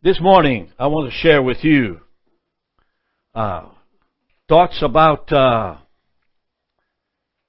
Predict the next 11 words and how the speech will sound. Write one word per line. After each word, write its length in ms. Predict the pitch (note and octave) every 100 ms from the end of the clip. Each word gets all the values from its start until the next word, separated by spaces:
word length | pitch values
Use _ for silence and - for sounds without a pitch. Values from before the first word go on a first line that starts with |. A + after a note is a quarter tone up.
| _ _ _ _ _ _ _ _ _ _ _
revival 640 | C#3+ C3+ C3+ F3 D#3+ C#3
in 140 | C3+ B2+
America, 540 | A#2+ C#3 A2 - E2+ - _
revival 560 | C3 A#2 D#3+ E3 C#3+
in 120 | D3 C3
the 80 |
world, 520 | A#2+ D3 D3 A#2 E2 -
revival 560 | A#2 B2+ D3+ E3 C#3 C3+
that 180 | C3+ B2+
is 220 | A2+ -
coming, 420 | - F3 C3+ F2+